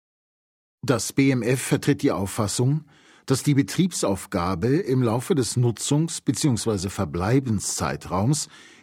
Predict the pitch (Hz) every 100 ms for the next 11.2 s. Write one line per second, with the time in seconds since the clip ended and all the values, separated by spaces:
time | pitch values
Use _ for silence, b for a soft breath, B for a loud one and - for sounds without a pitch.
0 | B 131 127 113 127 123 - 214 180 -
1 | 147 117 101 117 147 147 180 165 - 117
2 | 123 180 160 123 - 123 131 101 - 78
3 | - 127 196 - - - - 95 - 82
4 | - 76 69 71 67 - - 95 101 80
5 | 78 73 - - _ _ _ _ _ b
6 | b b b b b b b - 170 185
7 | 131 120 156 202 - 151 147 - 135 -
8 | - 156 143 147 - 76 62 - 98 110
9 | 123 120 - 107 78 87 76 - 107 101
10 | 117 - 98 101 95 76 64 80 95 -
11 | 67 52